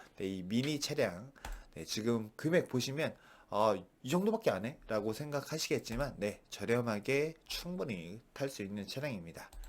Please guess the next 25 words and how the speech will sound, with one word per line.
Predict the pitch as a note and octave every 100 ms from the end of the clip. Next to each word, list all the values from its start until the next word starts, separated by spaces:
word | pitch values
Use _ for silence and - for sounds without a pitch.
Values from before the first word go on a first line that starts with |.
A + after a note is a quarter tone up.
| - - - - - - - - _ _ _ _ -
보시면 | C3+ D3 D#3 E3 D#3 A2+
주행거리는 | - A#2+ A#2+ G#2+ G2+ A2+ C#3 D3 B2+
구만 | A2 F#2+
사천 | F#2 F2+ C3+ C#3
킬로 | C3 A#2+
탔고요. | C3+ A2+ F2+ E2+
핸들도 | A#2+ D3 D3 C#3+ D#3+ F3 F#3 F3+ -
관리가 | E2 F2
잘 | - F2+ A2
되어 | C3+
있고, | E2 - D#2+ D2+ D#2 - - - - -
그리고 | F2+
실내 | - D3+ D3
모습도 | G#2+ F#2+ - - D#3 E3 E3 -
미니답게, | G2+ G#2+ C3 C#3 E2+ - A2 - - - -
네, |
인테리어도 | G2 A2+ C3+ A#2+ A#2 A2+
귀엽게 | - A2+ A2 - F2+ - -
되어 | - G2+ E2+
있습니다. | F#2+ F#2+ F2 D#2+ - _ - - - -
열선 | B2+ C3 F#3
시트 | F3+ - F3+ F3 F3 E3+
다 | A#4+ -
되어 | F#4+ G2+
있고요. | F2 A2 G#2 A2